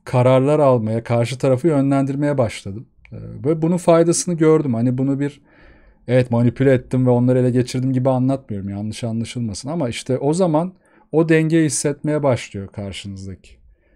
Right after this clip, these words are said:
"Ha, evet, şimdi bak Tancan'a bunu burada söylemeyeyim de şurada söyleyeyim." Ya da işte "Bu konuyu burada çöz-, çözebiliriz. O zaman hemen oturup çözelim.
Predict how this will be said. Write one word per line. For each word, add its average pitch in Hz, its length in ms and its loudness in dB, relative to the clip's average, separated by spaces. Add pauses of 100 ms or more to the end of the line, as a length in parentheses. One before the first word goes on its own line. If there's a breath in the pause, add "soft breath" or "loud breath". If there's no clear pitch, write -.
(160)
"Ha, 107 240 -10
evet, 107 200 -6
şimdi 104 280 -8
bak 101 200 -8
Tancan'a 110 540 -4
bunu 117 200 -2
burada 117 220 -2
söylemeyeyim 127 600 0
de 104 120 -4
şurada 123 320 -2
söyleyeyim." 98 460 -8
Ya 113 120 -4
da 117 80 -2
işte 123 420 -6 (440 soft breath)
"Bu 127 100 -2
konuyu 135 360 2
burada 135 220 0
çöz-, 139 440 -2
çözebiliriz. 139 840 0
O 120 120 -2
zaman 139 180 2
hemen 143 180 2
oturup 135 360 -4
çözelim. 120 460 -2